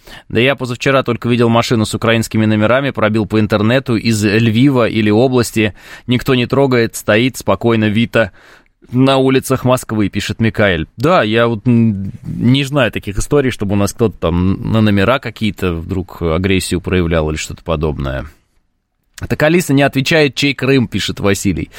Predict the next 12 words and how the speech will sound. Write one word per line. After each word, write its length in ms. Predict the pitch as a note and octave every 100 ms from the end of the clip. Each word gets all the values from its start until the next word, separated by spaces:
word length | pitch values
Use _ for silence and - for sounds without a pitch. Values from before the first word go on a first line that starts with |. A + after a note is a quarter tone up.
| - -
Если 300 | C3 D#3+ D#3
чуть 200 | - D3+
знать 300 | D3 D3 C3+
историю 400 | C3 - D3+ B2+
не 80 | A#2+
по 100 | -
картинкам 560 | A#2+ A#2 B2 G2+ G#2+
из 160 | G#2+ G2+
укрпобликов, 800 | G#2 G#2+ G#2+ D3+ D#3+ B2+ - -
то 80 | A2
можно 260 | A2+ G#2+
понять, 460 | G2 G#2 A#2+ D#3